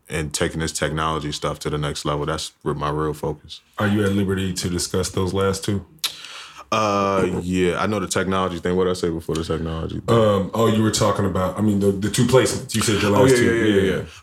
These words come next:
Speaker 1: Um, what did I do? Mary J. Blige.
Speaker 2: Oh.
Speaker 1: Uh, it was me and my man Bam.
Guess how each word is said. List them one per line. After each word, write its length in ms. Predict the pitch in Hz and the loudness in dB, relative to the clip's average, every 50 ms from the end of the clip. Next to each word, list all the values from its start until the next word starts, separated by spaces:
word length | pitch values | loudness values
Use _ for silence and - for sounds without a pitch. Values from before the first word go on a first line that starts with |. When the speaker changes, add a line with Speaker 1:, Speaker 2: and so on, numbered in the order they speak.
| _ | _
Speaker 1:
Um, 600 | - 107 107 101 101 101 95 92 92 90 87 87 82 - - - - - _ _ _ _ _ _ | 0 0 2 4 4 2 2 2 2 0 -2 -4 -6 -12 -16 -20 -20 -20 _ _ _ _ _ _
what 120 | _ 143 165 | _ -2 0
did 80 | 185 | 0
I 60 | 113 92 | 0 -2
do? 520 | 78 73 76 76 76 76 73 73 71 71 | -2 -4 -4 -2 -2 -2 -2 -4 -4 -4
Mary 280 | 73 80 95 104 110 110 | -2 0 0 0 0 0
J. 160 | 110 110 101 | 0 0 -2
Blige. 840 | 95 82 87 85 78 78 78 76 76 76 73 76 - - - - - - | 0 -2 -2 -2 -2 -4 -4 -4 -6 -6 -8 -8 -10 -12 -14 -16 -6 -4
Speaker 2:
Oh. 300 | - 76 78 - - - - _ | -2 -2 -2 -2 -4 -8 -10 _
Speaker 1:
Uh, 640 | - - 78 76 76 71 71 65 58 57 53 50 53 | -6 -4 -4 -2 -4 -4 -4 -6 -6 -6 -6 -6 -4
it 40 | 71 | -4
was 140 | 82 80 82 | -4 -4 -2
me 200 | 87 87 87 87 | -2 -2 0 0
and 80 | 85 | -2
my 80 | 85 85 | -2 -2
man 340 | 85 82 80 78 76 73 71 | -2 -4 -4 -4 -6 -8 -6
Bam. 560 | 71 82 82 85 85 82 80 78 73 76 | -6 -4 -4 -2 -2 -4 -4 -6 -8 -10